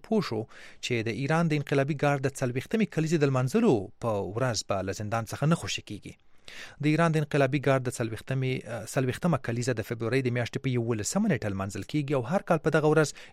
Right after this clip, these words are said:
یو شمیر بندیانو ته د ایران د ستر رهبر لخوا بخښنه کیږي. د دغې پیښې په اړه د ایران په دولتي خبري رسنیو کې هیڅ هم نه دي راغلي. د ټرمپ اداره وایي، دوی ښایي پر ټاکلې نېټې باندې کانګرس ته دا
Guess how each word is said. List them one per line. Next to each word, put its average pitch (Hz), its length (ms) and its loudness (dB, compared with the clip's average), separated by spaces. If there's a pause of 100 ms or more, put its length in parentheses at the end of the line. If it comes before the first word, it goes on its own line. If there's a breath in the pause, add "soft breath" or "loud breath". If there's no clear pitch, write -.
(140)
یو 208 80 4 (140)
شمیر 117 320 -6
بندیانو 98 360 -8
ته 92 120 -8
د 95 100 -8
ایران 131 240 -2
د 117 120 -4
ستر 165 220 2
رهبر 127 320 0
لخوا 139 220 0 (400 loud breath)
بخښنه 104 340 -6
کیږي. - 260 -14 (200)
د 165 140 2
دغې 151 200 2 (100)
پیښې 147 360 -2
په - 60 -4 (100)
اړه 135 160 2 (420 soft breath)
د - 20 -4 (120)
ایران 135 340 0 (180)
په 117 140 -2 (100)
دولتي 101 400 -4 (120)
خبري 110 320 -4
رسنیو 147 440 -4
کې 160 120 -2 (280 loud breath)
هیڅ - 220 -4
هم - 80 -6 (260)
نه - 60 -6
دي - 160 -12
راغلي. - 260 -16 (1700 loud breath)
د 170 200 10
ټرمپ 240 380 -2
اداره 190 260 4 (120)
وایي، 214 260 2 (220)
دوی 190 120 2 (120)
ښایي 180 260 2 (100)
پر 135 120 2 (120)
ټاکلې 139 440 0
نېټې 143 240 -2 (100)
باندې 95 260 -4 (160)
کانګرس 156 400 2 (100)
ته - 520 -6
دا 147 40 4